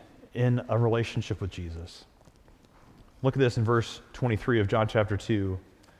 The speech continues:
Because of the miraculous signs Jesus did in Jerusalem at the Passover celebration, many began to trust in him. But Jesus didn't trust them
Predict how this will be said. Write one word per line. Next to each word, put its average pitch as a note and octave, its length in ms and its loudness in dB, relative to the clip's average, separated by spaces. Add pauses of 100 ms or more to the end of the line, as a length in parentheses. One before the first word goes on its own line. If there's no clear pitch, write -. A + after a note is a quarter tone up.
(720)
Because A#3+ 400 6
of B3+ 60 2
the G3+ 60 4
miraculous E3+ 540 6
signs E3 400 2
Jesus D#3 360 2
did D#3+ 180 4
in C#3+ 160 0
Jerusalem B2+ 840 0 (100)
at - 80 -18
the - 60 0
Passover D3+ 420 4
celebration, C#3+ 680 6
many A#3+ 280 4
began D#3 420 2
to F3+ 60 2
trust - 360 -2
in D3+ 100 2
him. G#2 380 -6 (1300)
But C#3+ 200 2
Jesus G#3+ 560 4
didn't E3 300 2
trust B2+ 540 0
them F2 560 0